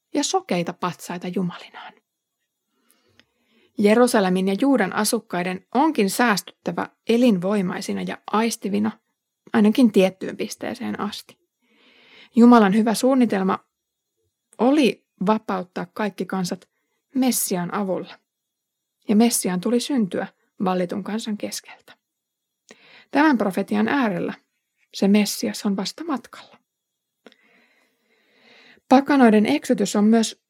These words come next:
esikuva. Päivän profetia nimittäin alkaa sanoilla "tuona päivänä".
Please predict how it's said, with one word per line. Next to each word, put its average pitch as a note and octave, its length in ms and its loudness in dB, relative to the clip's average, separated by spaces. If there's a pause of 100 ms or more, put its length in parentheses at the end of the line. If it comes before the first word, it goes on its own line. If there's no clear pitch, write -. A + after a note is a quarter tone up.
(160)
esikuva. G#3 600 -4 (640)
Päivän G#3 300 4
profetia A#3 480 2
nimittäin G3 440 0
alkaa A3+ 360 0
sanoilla G#3+ 600 0 (340)
"tuona G#3+ 400 0
päivänä". G3+ 520 -10